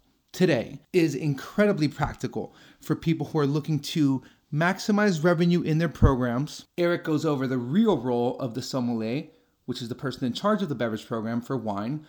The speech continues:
educational approach for staff to increase revenue, what people do wrong in wine trainings,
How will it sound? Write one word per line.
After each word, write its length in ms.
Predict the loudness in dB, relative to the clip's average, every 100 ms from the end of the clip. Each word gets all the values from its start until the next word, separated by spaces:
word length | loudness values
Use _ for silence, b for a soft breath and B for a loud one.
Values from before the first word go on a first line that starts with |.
| b b b -2
educational 720 | 0 0 0 0 0 -2 -4
approach 380 | -2 -4 -4
for 200 | -6 -8
staff 760 | -8 -8 -2 0 0 -4 -14 -20
to 200 | -10 0
increase 560 | 2 0 -2 -2 0 0
revenue, 580 | -2 -2 0 -2 -4 -8 2
what 180 | 4
people 280 | 4 4 4
do 260 | 4 2 2 2
wrong 400 | 6 8 8 8
in 160 | 6 6
wine 260 | 6 4
trainings, 580 | 4 0 0 0 -4 -8